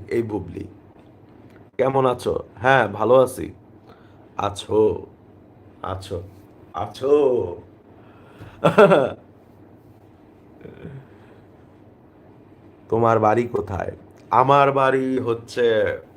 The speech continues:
উম, কি বাংলাদেশে কোথায় নাকি? এমনিতে আমি তেরো বছর বয়স থেকে থাইল্যান্ডে থাকি, এখন বয়স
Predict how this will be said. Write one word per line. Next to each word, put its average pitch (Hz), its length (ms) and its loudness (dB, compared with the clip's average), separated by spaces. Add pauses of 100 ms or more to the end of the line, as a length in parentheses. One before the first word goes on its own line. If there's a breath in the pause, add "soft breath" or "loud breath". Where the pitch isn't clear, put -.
(160)
উম, 101 300 -10 (580)
কি - 60 -12
বাংলাদেশে 120 640 -6
কোথায় 135 340 -6
নাকি? 98 400 -10 (160)
এমনিতে 101 400 -6
আমি 101 360 -8 (380)
তেরো 110 200 -4
বছর 110 260 -8
বয়স 95 300 -8
থেকে 92 280 -8
থাইল্যান্ডে 92 480 -6
থাকি, 92 380 -12
এখন 92 380 -10
বয়স 92 260 -8